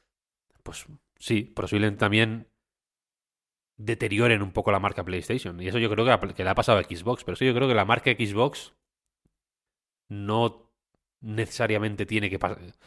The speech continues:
o, o, o no intenta pasar por ahí, en realidad, ¿no? Y que, en reali-, y que los juegos que salgan en otras plataformas son caballos de Troya para que la gente vaya al Game Pass,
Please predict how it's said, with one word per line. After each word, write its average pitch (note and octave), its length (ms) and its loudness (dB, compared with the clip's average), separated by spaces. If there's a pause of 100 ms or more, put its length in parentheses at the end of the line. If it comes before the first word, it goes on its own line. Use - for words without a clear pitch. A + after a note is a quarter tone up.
(120)
o, A2 100 -4
o, A2 200 -2
o G#2+ 180 -2
no A2+ 160 0
intenta A#2+ 380 -2
pasar G2 240 -6
por F2+ 160 0
ahí, E2+ 180 -2 (380)
en F#2+ 120 -6
realidad, E2+ 360 -4
¿no? A#2+ 120 -10
Y A#2+ 80 -8
que, G#2 80 -6
en F2+ 80 -6
reali-, G2 280 -4
y - 20 -6
que F#2+ 100 -6
los F#2 240 -2
juegos C3+ 540 4
que A2+ 60 -4
salgan A#2 300 4
en B2 40 0
otras A#2+ 220 0
plataformas A#2+ 720 0 (440)
son B2 540 2 (1500)
caballos A#2 460 4
de A2+ 100 2
Troya B2 400 4
para G#2+ 180 6
que G2 80 0
la F#2 80 0
gente G#2+ 260 -2
vaya A#2+ 200 6
al A2 120 4
Game G#2+ 180 0
Pass, - 260 -10